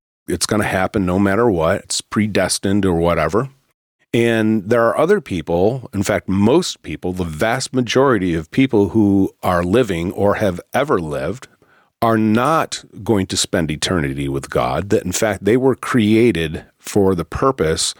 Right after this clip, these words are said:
of living under God's wrath, and they will suffer horribly,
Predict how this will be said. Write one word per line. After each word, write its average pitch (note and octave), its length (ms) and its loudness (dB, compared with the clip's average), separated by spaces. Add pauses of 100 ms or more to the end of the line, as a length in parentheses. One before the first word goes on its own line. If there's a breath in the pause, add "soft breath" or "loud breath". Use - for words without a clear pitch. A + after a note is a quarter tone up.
(140)
of F#2 200 0
living G2+ 500 2
under F#2+ 300 0
God's D#2+ 400 -2
wrath, F#2+ 440 -2
and E2 160 -6
they G#2 120 2
will C3 200 4
suffer A#2+ 640 0
horribly, F2 1080 -2